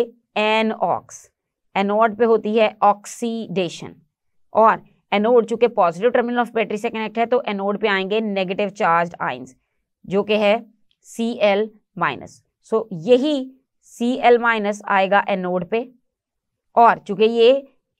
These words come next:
इलेक्ट्रॉन रिच स्पीशी है so it is going to donate its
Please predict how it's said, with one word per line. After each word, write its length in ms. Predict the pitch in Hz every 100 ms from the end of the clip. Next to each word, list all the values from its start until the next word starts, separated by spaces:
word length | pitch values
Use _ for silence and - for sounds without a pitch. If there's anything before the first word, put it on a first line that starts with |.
| -
इलेक्ट्रॉन 720 | 214 226 233 - 262 262 262 180
रिच 260 | 190 233 -
स्पीशी 420 | - 254 254 254
है 160 | 220 214 _ _ _
so 100 | 208
it 80 | 214
is 120 | 202
going 220 | 208 208 214
to 60 | 262 - _ -
donate 440 | 180 202 202 208 208 247
its 200 | 240